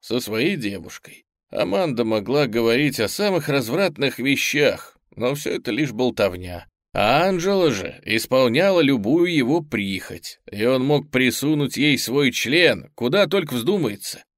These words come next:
"Если Аманда скажет мне, что у неё ничего не выйдет сегодня, я брошу её". Дин поднялся по лестнице, направляясь в комнату Харпера.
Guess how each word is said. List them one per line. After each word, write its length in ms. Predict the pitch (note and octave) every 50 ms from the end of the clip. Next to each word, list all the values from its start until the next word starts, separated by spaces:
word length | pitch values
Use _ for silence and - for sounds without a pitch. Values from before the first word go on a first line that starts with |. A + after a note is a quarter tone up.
| _ _ _ _ _
"Если 380 | - - G2 F#2+ F#2+ - - G#2
Аманда 480 | G2+ G2+ G#2 A2+ B2 A#2 A2 G2 G2
скажет 580 | F#2+ - - - A#2 A#2+ A#2 G2+ G2 F#2+ - -
мне, 280 | - G2+ G#2 G#2 F#2+ -
что 240 | - - G2 F#2+
у 40 | F#2+
неё 280 | F#2+ F#2+ G#2 B2 A#2+ A2+
ничего 600 | G#2 G2 G2 G2 - - A2 A2+ A2+ B2 A#2+ A2
не 160 | G2+ F#2+ G2
выйдет 380 | G#2 D#3+ G3+ F#3+ D3 G2 - -
сегодня, 420 | - - - - - - - E2
я 160 | G#2 E3 G#3+
брошу 540 | E3+ C3 A2 F#2 G2 F#2+ F#2+ F#2 - - -
её". 280 | G2 F2 D#2+ C2+ - - _ _ _ _ _ _ _ _ _ -
Дин 380 | - G2 G2 B2 F3+ G#3+ F#3+ -
поднялся 580 | D#3+ C#3 B2+ A2 A2+ C#3+ D#3+ D3 C3 - B2
по 160 | - - G#2+
лестнице, 580 | G#2 C3 E3 D#3 D3 - C#3 B2 - - C3 B2
направляясь 760 | A#2 A2+ G#2 G2 A2+ G#2 G2+ G2 G2 G#2+ B2+ C3+ C#3 C#3 C3+ -
в 80 | -
комнату 460 | - - G#2 G2+ G#2 G#2 G#2+ - C#3
Харпера. 580 | C#3+ - - G#2 G2 - - - F2 - - -